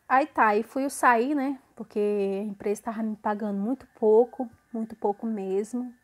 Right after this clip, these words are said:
Aí saí da, da área de fast food que eu trabalhava e fui, entrei em outra loja,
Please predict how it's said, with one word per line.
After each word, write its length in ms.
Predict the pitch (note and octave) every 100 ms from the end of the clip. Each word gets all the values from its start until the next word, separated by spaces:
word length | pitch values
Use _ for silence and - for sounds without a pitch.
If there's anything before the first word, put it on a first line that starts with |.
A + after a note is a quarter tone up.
| _ _ _ _ _ _ _ -
Aí 180 | G3+
saí 560 | A3 - G#3+ G#3 G#3+ A#3+
da, 640 | A3 G#3 G3 F#3 F#3 F3+ _ _ _ _ _ -
da 160 | F#3+
área 220 | F#3+ F#3+ G3
de 100 | -
fast 320 | G#3 F#3+ -
food 460 | A3 A#3+ C4+ -
que 100 | D4
eu 40 | A3+
trabalhava 720 | G3 G3 F#3+ F#3+ G3 A#3 C4 C4 _ _ _ _ _ _ _ _ _ _ -
e 80 | G3
fui, 240 | - A3+
entrei 460 | A3+ A3+ - A3+ A#3+
em 80 | A3+
outra 240 | A#3 C#4+
loja, 500 | C4+ A3+ A#3 A3+ A#3+